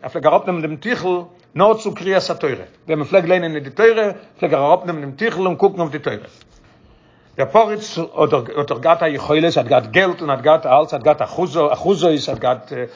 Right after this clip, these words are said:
די, אה, די דערפלאך, מען האט געהאט אייזער, מען האט געהאט עבודה מיט אלע זאכן. האט ער זיך געוואונדן צו די אלע דאקטורים, וואס זיי דא ארום דארט אין דעם געגן, צו די גרעסטע דאקטורים, צו זוכן א רפואה צו זיין מחלה.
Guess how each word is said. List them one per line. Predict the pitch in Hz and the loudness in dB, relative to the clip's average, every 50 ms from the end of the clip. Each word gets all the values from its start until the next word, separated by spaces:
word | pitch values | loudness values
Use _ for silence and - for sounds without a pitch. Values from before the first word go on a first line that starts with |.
| - - _ _ - | -20 -20 _ _ -20
די, | 127 107 - - | -14 -12 -8 0
אה, | 139 131 | 0 0
די | 123 110 131 131 127 117 | 0 0 -2 -6 -6 -6
דערפלאך, | 117 113 175 214 226 214 - 185 170 156 139 135 | 0 4 4 4 4 4 2 2 4 4 4 0
מען | 143 139 135 | -6 -4 -4
האט | 127 120 | -4 2
געהאט | 117 139 139 135 - | 4 4 4 4 4
אייזער, | - 180 214 226 185 160 196 180 160 | 4 4 4 4 0 -2 0 2 2
מען | 147 147 139 | 0 0 -2
האט | 135 131 | -4 -2
געהאט | 127 143 135 135 | 0 -2 -2 0
עבודה | 160 147 131 196 233 240 190 202 | 0 0 4 4 4 4 4 -2
מיט | 180 170 165 - | -6 -6 0 2
אלע | 190 196 196 | 2 2 2
זאכן. | 180 156 196 175 156 151 156 165 180 180 _ _ _ _ _ _ - | 2 4 4 2 2 0 -8 -14 -16 -18 _ _ _ _ _ _ -10
האט | 147 - | -4 -4
ער | 170 | -2
זיך | - 156 135 131 | -2 -2 -4 -4
געוואונדן | 135 160 139 143 202 226 214 214 190 180 | -10 -10 -2 0 0 0 0 -2 -10 -14
צו | 160 - 165 | -16 -14 -8
די | 160 170 | -6 -4
אלע | - - 220 240 226 | 2 2 2 2 2
דאקטורים, | 214 214 202 214 - 214 214 208 196 196 | -2 -4 -6 -4 -2 -2 0 0 -2 -4
וואס | 180 165 - | -8 -8 -8
זיי | 190 180 | -4 0
דא | 190 185 180 | 2 2 2
ארום | 165 - 185 202 185 175 | 2 0 -4 -8 -8 -4
דארט | 180 185 180 185 180 | -2 -2 -2 -2 -6
אין | 165 156 | -8 -8
דעם | 156 156 156 | -8 -8 -8
געגן, | 139 165 160 147 143 156 165 | -6 -6 -6 -6 -6 -8 -14
צו | 160 - | -14 -16
די | 143 139 | -16 -14
גרעסטע | 127 - 165 208 202 202 196 | -12 -6 -4 -4 -4 -4 -4
דאקטורים, | 180 175 147 - 165 160 156 160 180 180 175 - _ _ _ _ | -4 -6 -6 -4 -6 -6 -4 -6 -8 -10 -10 -14 _ _ _ _
צו | - - | -18 -14
זוכן | 139 147 196 170 175 | -6 -6 -4 0 4
א | 180 180 | 2 2
רפואה | 170 175 165 - - 208 202 190 | 2 0 -10 -8 0 2 2 2
צו | 175 - 160 | 2 -2 0
זיין | 175 185 185 | 0 0 2
מחלה. | 185 233 254 - - - 151 | 2 0 0 0 -4 -8 -8